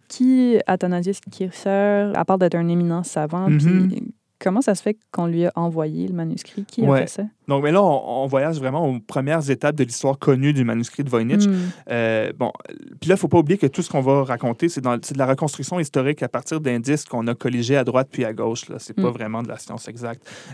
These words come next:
Speaker 2: Euh, mais qui était Athanasius Kircher ? Eh bien, c'était un peu un érudit de son époque. C'est un jésuite savant qui a vécu de seize cent deux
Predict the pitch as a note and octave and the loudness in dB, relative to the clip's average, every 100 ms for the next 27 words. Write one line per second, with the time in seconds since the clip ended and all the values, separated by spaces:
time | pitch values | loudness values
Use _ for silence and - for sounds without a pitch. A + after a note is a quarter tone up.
0 | A#2 A#2 A#2+ - C#3+ C#3 - B2+ B2+ A#2+ | -8 -4 -2 0 2 2 0 0 -2 -4
1 | - C#3 - A#2+ - D3 D#3+ B2 B2+ C#3 | -6 -8 -8 -10 -4 -2 0 0 0 -2
2 | B2+ B2 C#3 - - C3 - G3 - C3+ | -4 -2 -2 -2 -4 -2 2 2 2 2
3 | C#3+ C3 B2 D3 D3+ B2 A#2 - D#3 - | 2 2 0 -2 -4 -6 -6 -4 -4 -4
4 | - B2+ A#2 C#3+ C3+ C#3 E3 - B2 A#2 | -4 -2 0 0 2 0 -2 -2 -2 0
5 | A#2+ D3+ - A2+ A#2 - D#3 A#2 - B2+ | -2 -2 -2 -2 -4 -6 -6 -6 -6 -8
6 | B2 A#2+ A2+ C3 | -6 -6 -2 -2